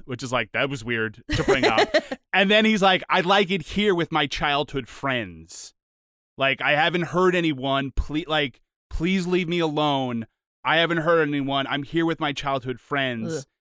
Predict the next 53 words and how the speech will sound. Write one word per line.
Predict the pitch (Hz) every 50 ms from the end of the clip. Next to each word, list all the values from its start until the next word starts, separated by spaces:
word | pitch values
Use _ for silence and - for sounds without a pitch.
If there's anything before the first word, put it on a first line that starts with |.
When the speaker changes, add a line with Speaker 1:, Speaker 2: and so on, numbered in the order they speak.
| _ _ _ _ _ _
Speaker 1:
He-, | - - - 180 - -
here | - - 156 175 180
they | 170 170 165
come, | - - - 160 156 151 147
those | 143 135 131 - -
feelings | - - 160 160 156 151 143 135 120 117
again." | 120 104 113 110 107 107 110
And | 113 123
you're | 127 123
like, | 120 117 -
"What? | 110 104 104 113 123 147 208 - - - - _ -
Like, | 147 139
what | 131 147 180
are | 214
you | 214 170
talking | - - - 156 202 254 - 135 120 113
about?" | 101 98 101 95 92 95 95 - _ _ _
Speaker 2:
Oh. | 160 151 147 147 147
Speaker 1:
Like, | 143 139 131 127 139 135 131 127
there's | 147 165 160 -
some | - 202 214 220
sort | 202 - 226 190
of | 185 175
weird, | 151 156 180 190 196 202 202 196 190
like, | 180 196 185
and | 196 202
then | 226 233
he's | 240 233 202
like, | 220 202 185
"I | 160 185
haven't | 196 202 196 185
hurt | 139 165 202 214
anyone." | 220 190 170 147 139 139 143 143 139
It's | 127
like, | 143 139 135 123 - _ _ _ _ _ -
"Is | 131 131
that | 165 160 -
true?" | - - 147 151 185 240 285 277
It | 185 160
sounds | - - 185 190 208 226 214 180
like | 190 180 175 135
maybe | 135 131 143 156 170 151 175
you | 160 143 139
have. | 127 135 170 202 208 170 139 123
Maybe | 135 147 151 147 160 160 156 143 - _ _ _ _ -
the | 147 - - _
people | - 190 196 175 190 170
who | 165
are | 170 151 - -
pounding | - - 170 175 180 165 170 170
on | 165 156 151
your | 143 135 131
door | 123 - 143 160 170 170 147 131 127